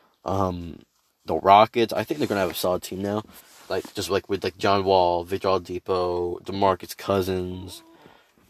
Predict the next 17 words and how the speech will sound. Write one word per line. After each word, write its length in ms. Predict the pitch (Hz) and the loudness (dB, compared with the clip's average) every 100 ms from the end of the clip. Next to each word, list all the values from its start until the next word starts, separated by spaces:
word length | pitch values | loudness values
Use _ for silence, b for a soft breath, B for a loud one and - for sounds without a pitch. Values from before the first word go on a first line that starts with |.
| - - | -12 -4
Um, 440 | 92 85 80 71 | -4 -4 -8 -14
we 520 | - - - - - | -20 -20 -20 -6 6
don't 120 | 151 | 6
know 100 | 156 | 8
what's 140 | 131 - | 4 4
happening 280 | 104 - 107 | 4 4 -4
with 140 | - | -4
P 100 | 113 | -8
J 140 | 101 | -8
Tucker 280 | - 95 - | -6 -8 -4
yet, 300 | 110 123 104 | -2 0 0
but 140 | 92 78 | 0 -2
we'll 100 | 90 | -2
see 220 | - 95 | -4 -2
where 160 | 92 | 0
that 180 | 92 92 | 0 -2
goes. 440 | - 90 90 95 | -4 -8 -8 -12